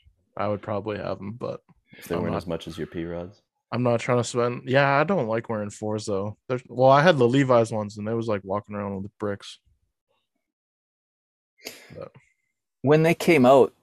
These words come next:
Speaker 3: the blacks were leader by far, and Guavas were, you know, seven hundred, six hundred. Now they're both going for the same, I think, thousand.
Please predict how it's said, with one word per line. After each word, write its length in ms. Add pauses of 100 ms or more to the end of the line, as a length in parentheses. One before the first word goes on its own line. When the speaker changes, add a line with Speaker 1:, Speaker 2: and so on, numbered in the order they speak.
(220)
Speaker 3:
the 80
blacks 520
were 300 (180)
leader 460
by 200
far, 560
and 180
Guavas 500
were, 240
you 140
know, 120
seven 360
hundred, 380
six 260
hundred. 300
Now 180
they're 140
both 380
going 260
for 180
the 80
same, 480 (100)
I 120
think, 440 (520)
thousand. 420